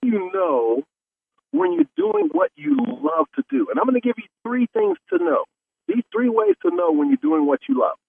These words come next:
okay? Number one, when you're doing what you love, you do it without the thought of compensation. Now,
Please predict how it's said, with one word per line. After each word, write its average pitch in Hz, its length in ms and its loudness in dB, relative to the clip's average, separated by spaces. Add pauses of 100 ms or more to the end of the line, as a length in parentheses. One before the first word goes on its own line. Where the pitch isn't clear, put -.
(160)
okay? 170 140 0 (680)
Number - 260 2
one, 151 260 2 (760)
when 392 180 4
you're 403 200 2
doing 320 300 -2
what 240 200 0
you 156 320 -2
love, 139 380 0 (800)
you 165 240 -8 (140)
do 269 280 2
it 170 160 2
without - 600 -2
the - 80 0 (140)
thought 143 260 -2 (120)
of 127 140 -2
compensation. 143 760 -2 (1300)
Now, - 140 0